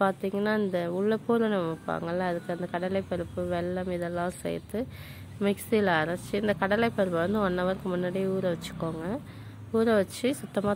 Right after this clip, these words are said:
தண்ணி வடிகட்டி எடுத்து இது மாதிரி மிக்ஸியில் அரைச்சிக்கிட்டிங்கன்னா நல்லாயிருக்கும். இங்க பாருங்க, இந்த மாதிரி இருக்கும்,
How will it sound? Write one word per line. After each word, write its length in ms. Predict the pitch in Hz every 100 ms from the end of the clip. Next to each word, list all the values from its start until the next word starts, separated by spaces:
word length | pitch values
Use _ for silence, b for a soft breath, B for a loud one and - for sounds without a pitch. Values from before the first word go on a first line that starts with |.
| 202
தண்ணி 280 | 190 208
வடிகட்டி 540 | 202 180 175 170 - 220 320 - B B - -
எடுத்து 340 | 190 190 - 262
இது 100 | 220
மாதிரி 200 | 196 196 190
மிக்ஸியில் 380 | 190 - 208 190
அரைச்சிக்கிட்டிங்கன்னா 720 | 170 180 190 - 165 170 180 214 190
நல்லாயிருக்கும். 540 | 165 170 170 - 180
இங்க 120 | 180 165
பாருங்க, 300 | 170 165 180
இந்த 280 | 175 175 170
மாதிரி 300 | 170 170 175 175
இருக்கும், 380 | 175 - 175